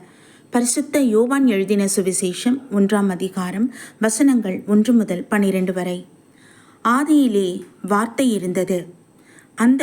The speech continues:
வார்த்தை தேவனிடத்தில் இருந்தது, அந்த வார்த்தை தேவனாயிருந்தது. அவர் ஆதியிலே தேவனோடு இருந்தார், சகலமும் அவர் மூலமாய் உண்டாயிற்று, உண்டானதொன்றும்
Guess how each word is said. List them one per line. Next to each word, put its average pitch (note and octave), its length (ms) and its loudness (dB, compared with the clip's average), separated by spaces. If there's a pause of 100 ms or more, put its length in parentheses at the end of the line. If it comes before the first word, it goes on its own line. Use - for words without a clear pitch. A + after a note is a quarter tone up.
வார்த்தை G3+ 480 -2 (400)
தேவனிடத்தில் A#3+ 720 0
இருந்தது, F#3 440 -2 (600)
அந்த G3 240 0
வார்த்தை F#3 480 -2 (340)
தேவனாயிருந்தது. G3 1040 0 (880)
அவர் B3 340 2 (320)
ஆதியிலே B3 580 2 (200)
தேவனோடு A3+ 580 2
இருந்தார், F3+ 480 -4 (400)
சகலமும் A3 680 0 (100)
அவர் G3+ 280 -2
மூலமாய் A3 500 2
உண்டாயிற்று, F3+ 640 -2 (760)
உண்டானதொன்றும் G#3 920 2